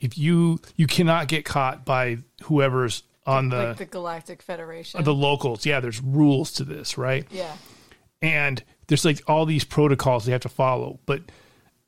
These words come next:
Speaker 1: intergalactic Skeeter here, he basically d-, follows none of those.
Speaker 2: Of course not.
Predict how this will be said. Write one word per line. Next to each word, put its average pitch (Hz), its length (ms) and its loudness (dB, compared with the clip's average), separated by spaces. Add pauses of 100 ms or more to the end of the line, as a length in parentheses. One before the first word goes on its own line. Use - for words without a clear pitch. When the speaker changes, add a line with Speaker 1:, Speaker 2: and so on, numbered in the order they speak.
(160)
Speaker 1:
intergalactic 139 720 2
Skeeter 151 540 2
here, 127 400 -2 (340)
he 165 180 0
basically 139 840 2
d-, - 360 -10
follows 135 460 0
none 147 500 4
of 139 80 2
those. 117 420 -4
Speaker 2:
Of 214 140 -10
course 220 260 -8
not. 165 240 -12